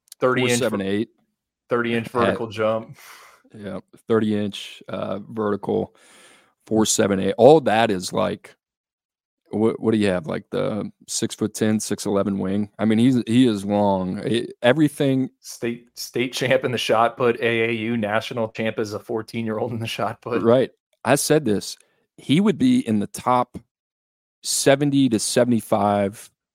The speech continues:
Speaker 2: percentile on some of these athletic traits if he were in the N F L.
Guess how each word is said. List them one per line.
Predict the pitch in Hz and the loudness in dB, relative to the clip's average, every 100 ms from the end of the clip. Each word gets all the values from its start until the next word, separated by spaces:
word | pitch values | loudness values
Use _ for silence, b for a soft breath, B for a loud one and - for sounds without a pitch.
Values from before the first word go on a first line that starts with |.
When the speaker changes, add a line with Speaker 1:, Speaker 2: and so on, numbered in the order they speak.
| _ - | _ -6
Speaker 2:
percentile | 104 - 107 - 98 92 98 - _ _ _ _ - | -6 -4 -6 -2 0 0 -4 -10 _ _ _ _ -4
on | 104 | -2
some | - 117 110 | 0 0 2
of | |
these | 107 104 101 | 0 0 0
athletic | 98 - 101 101 | -4 -2 -2 -2
traits | - 101 95 - - _ - | -4 -4 -4 -8 -18 _ -10
if | 101 | -2
he | 127 | 2
were | 123 123 | 4 4
in | 113 | 4
the | 110 107 | 0 2
N | 127 | 2
F | 127 113 - | 4 2 2
L. | 131 123 - | 2 4 0